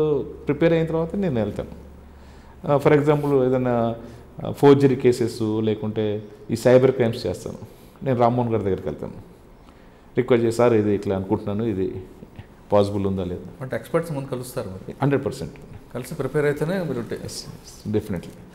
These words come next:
Speaker 2: సార్ ఇప్పుడు మీరు చేసిన కేసుల్లో ఒక ఛానల్ చైర్మన్ మర్డర్ కేసులో అక్యూజ్డ్ కూడా
Speaker 1: ఆ,
Speaker 2: ఉంది.
Speaker 1: ఎస్.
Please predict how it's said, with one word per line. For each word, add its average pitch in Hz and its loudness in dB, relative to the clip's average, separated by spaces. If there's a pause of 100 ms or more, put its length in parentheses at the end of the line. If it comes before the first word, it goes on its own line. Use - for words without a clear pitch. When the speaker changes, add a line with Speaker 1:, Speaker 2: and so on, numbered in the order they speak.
(320)
Speaker 2:
సార్ 170 0
ఇప్పుడు 156 -4
మీరు 127 -4
చేసిన 127 0
కేసుల్లో 120 -4 (520)
ఒక 123 -4
ఛానల్ 143 -2
చైర్మన్ 135 -4
మర్డర్ 123 -6
కేసులో 120 -8
అక్యూజ్డ్ 110 -6
కూడా 104 -6
Speaker 1:
ఆ, 104 -2
Speaker 2:
ఉంది. 104 -2
Speaker 1:
ఎస్. 101 0